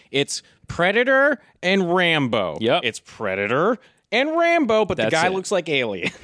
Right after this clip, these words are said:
Speaker 1: <laughs>
Speaker 2: There's, and that alien never shows up.
Speaker 1: No.
Speaker 2: And, uh, and at the end when you beat it, it's like, "You've saved the world from the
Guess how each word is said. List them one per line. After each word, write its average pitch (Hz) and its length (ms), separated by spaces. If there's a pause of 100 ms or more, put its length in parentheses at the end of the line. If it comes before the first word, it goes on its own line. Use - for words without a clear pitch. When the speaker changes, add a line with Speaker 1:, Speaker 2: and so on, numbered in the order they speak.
(160)
Speaker 1:
<laughs> - 280
Speaker 2:
There's, 165 600
and 131 140
that 156 200
alien 135 380
never 113 280
shows 104 360
up. 78 160
Speaker 1:
No. 131 240 (240)
Speaker 2:
And, 127 440 (100)
uh, 104 300 (280)
and 131 220
at 127 140
the 151 180
end 165 240
when 156 120
you 135 80
beat 135 300
it, 110 100
it's - 200
like, 107 240
"You've 120 140
saved 156 380
the 147 80
world 135 440
from 123 160
the 110 220